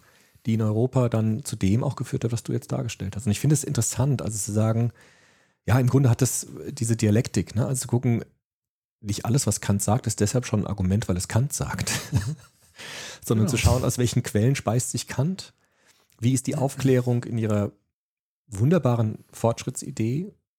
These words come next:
Speaker 1: Und welche Schattenseiten hat sie gleichzeitig damit mittransportiert? Und das finde ich interessant. Und das hat mir auch nochmal bei der Karin Gloy viel gebracht, das so zu lesen.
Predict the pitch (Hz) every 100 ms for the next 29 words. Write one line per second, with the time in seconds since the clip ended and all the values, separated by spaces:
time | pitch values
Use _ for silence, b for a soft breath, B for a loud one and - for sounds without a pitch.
0 | - 113 107 131 - - 113 101 82 -
1 | 78 90 - 104 104 107 139 196 - -
2 | 95 73 - - - 104 107 - 101 -
3 | - - - 80 - - - - 98 -
4 | - 139 - 110 98 98 - - - 92
5 | - 95 104 123 - 151 127 - 123 117
6 | 117 113 107 110 104 98 113 120 - 190
7 | 139 - 131 - 123 117 - 110 127 151
8 | -